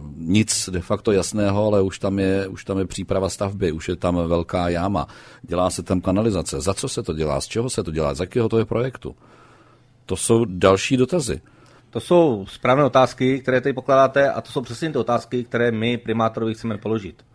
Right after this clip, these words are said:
Speaker 2: Já nejsem vševěd, já samozřejmě nevím, co na to odpoví,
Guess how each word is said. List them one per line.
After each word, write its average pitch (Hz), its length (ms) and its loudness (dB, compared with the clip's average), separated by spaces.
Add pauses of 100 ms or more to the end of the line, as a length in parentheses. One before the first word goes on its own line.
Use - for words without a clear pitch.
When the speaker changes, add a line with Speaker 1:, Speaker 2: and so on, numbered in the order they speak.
(400)
Speaker 2:
Já 107 220 4
nejsem 123 560 -2
vševěd, 110 540 2
já 101 160 0
samozřejmě 117 360 -2
nevím, 113 240 0
co 113 160 -2
na 113 80 0
to 127 140 -4
odpoví, 98 500 -4